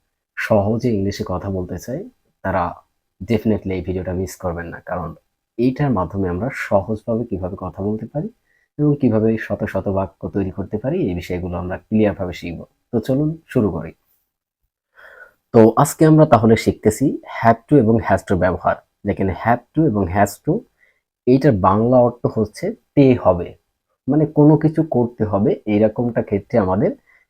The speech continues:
এই have to এবং has to কে ব্যবহার করতে হয়। এইটা basically আমাদের ভবিষ্যতের অর্থ দেয়। যেমন আমরা অনেক সময় বলি যে, "আমাকে বাজারে যেতে হবে, আমাকে ভাত খেতে হবে, আমাকে বই পড়তে হবে।"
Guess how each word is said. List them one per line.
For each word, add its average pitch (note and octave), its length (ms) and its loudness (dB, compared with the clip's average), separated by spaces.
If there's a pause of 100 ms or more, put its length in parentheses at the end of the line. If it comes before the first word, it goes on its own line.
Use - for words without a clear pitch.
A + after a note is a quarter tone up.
(100)
এই F#2 120 -4
have G#2 360 0
to D#3 60 0
এবং C#3+ 160 4 (120)
has F#2+ 100 0 (200)
to A#2 60 0
কে F3+ 180 -2
ব্যবহার F#2 400 0
করতে - 280 -10
হয়। D#2 220 -12 (500)
এইটা C#3 200 4
basically A#2+ 480 2
আমাদের C3 260 2 (180)
ভবিষ্যতের A#2 720 0
অর্থ F2+ 320 -2
দেয়। F#2 380 -4
যেমন C#3+ 180 0
আমরা C#3 200 2
অনেক G#2 200 0
সময় G#2 240 -2
বলি G2 240 -4
যে, G#2 120 -6
"আমাকে G2 300 -6
বাজারে F#2 420 -4
যেতে F#2 260 -10
হবে, F#2 280 -6
আমাকে F#2 280 -8
ভাত F#2+ 360 -10
খেতে F#2+ 180 -6
হবে, F2+ 320 -4 (460)
আমাকে G2+ 280 0
বই G#2 280 0
পড়তে A2+ 360 -4
হবে।" F#2 340 -2